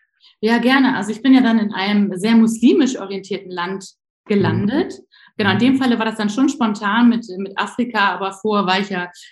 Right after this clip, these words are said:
Speaker 1: äh, sozusagen, hab ja so eine theologische, missiologische Ausbildung gemacht, so. Und, äh, da merke ich so, ne, ich hab als junger Mensch, ich war begeistert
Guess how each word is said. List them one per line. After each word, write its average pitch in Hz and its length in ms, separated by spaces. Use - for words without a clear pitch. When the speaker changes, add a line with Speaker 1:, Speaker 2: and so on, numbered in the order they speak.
Speaker 1:
äh, 180 140
sozusagen, 208 320
hab 208 100
ja 214 100
so 196 60
eine 196 120
theologische, 220 460
missiologische 202 840
Ausbildung 208 480
gemacht, 170 440
so. 147 240
Und, 202 320
äh, 190 100
da 196 120
merke 226 240
ich 214 220
so, 208 220
ne, 208 240
ich 202 140
hab 220 140
als 185 220
junger 247 220
Mensch, 233 240
ich - 100
war 208 120
begeistert 226 880